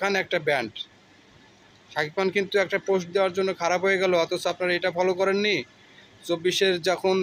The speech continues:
আন্দোলন চলে, তখন কিন্তু ছাত্রদের পক্ষে দাঁড়িয়ে সে স্ট্যাটাস দিয়েছিল, সে কিন্তু ছাত্রদের পক্ষে ছিল, সে কিন্তু জুলুম অত্যাচারের পক-, বিপক্ষে ছিল। কো,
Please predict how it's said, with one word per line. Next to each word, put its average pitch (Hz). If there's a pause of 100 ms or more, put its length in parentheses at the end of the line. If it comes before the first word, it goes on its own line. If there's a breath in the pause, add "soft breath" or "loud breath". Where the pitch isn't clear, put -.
(340)
আন্দোলন 185
চলে, 175
তখন 165
কিন্তু 175
ছাত্রদের 165
পক্ষে 170
দাঁড়িয়ে 165
সে 156
স্ট্যাটাস 143
দিয়েছিল, 120 (640)
সে -
কিন্তু 160
ছাত্রদের 160
পক্ষে 185
ছিল, 147
সে 156
কিন্তু 160
জুলুম 160
অত্যাচারের 165
পক-, 156 (380 loud breath)
বিপক্ষে 165
ছিল। 113 (1040)
কো, 180